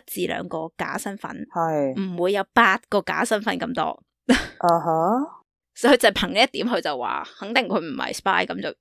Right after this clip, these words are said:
Speaker 1: 完。
Speaker 2: 下？
Speaker 1: <laughs> 完。
Speaker 2: 咁佢可能鍾意玩 cosplay 呢，鍾意多啲身份呢？
Speaker 1: <laughs> 唔知。節目仲訪問咗一個前蘇聯特工，
Speaker 2: 係。
Speaker 1: 佢話呢個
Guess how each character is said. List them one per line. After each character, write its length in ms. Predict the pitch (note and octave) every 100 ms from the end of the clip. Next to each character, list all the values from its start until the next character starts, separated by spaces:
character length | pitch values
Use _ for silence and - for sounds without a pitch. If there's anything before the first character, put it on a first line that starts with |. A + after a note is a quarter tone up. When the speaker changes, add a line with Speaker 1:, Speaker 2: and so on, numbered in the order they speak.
| _ _
Speaker 1:
完。 140 | G#3 F3+ - -
Speaker 2:
下？ 260 | E3+ - G#3
Speaker 1:
<laughs> 1400 | B3+ F#4+ - - - - - _ _ - D#5 A#4+ G4 - G#3+
完。 460 | A#3+ - - - - - - - - F#4 -
Speaker 2:
咁 80 | A3+
佢 320 | C4+ C#4 F#3
可 80 | B3 A#3
能 80 |
鍾 120 | E3 B3+
意 40 |
玩 300 | F#3 D3 G3+
cosplay 800 | - A#3+ A#3 - - A3 G#3+ G#3+
呢， 240 | G3 G3
鍾 180 | G3 G#3
意 60 | E3+
多 180 | F#3 F#3
啲 120 | F#3
身 180 | F#3+ F#3
份 180 | - - D3
呢？ 80 | D3 D3+ D3+ E3 - _ _
Speaker 1:
<laughs> 500 | - - - - -
唔 40 | G3+ E3
知。 180 | - A#3 - _ _ _ _ -
節 160 | E4+
目 100 | D#4+ C4+
仲 280 | - B3 B3
訪 260 | - G3
問 180 | C#4 C#4
咗 140 | G#3 E3+
一 100 | C4+
個 140 | - G#3+
前 260 | - - -
蘇 280 | - B3 A#3+
聯 200 | G3 -
特 120 | - -
工， 260 | - G3 - - _
Speaker 2:
係。 360 | D#3+ C3+ B2 -
Speaker 1:
佢 260 | G#3 A3
話 440 | B3+ A3 F#3 F#3 -
呢 160 | -
個 100 | D4+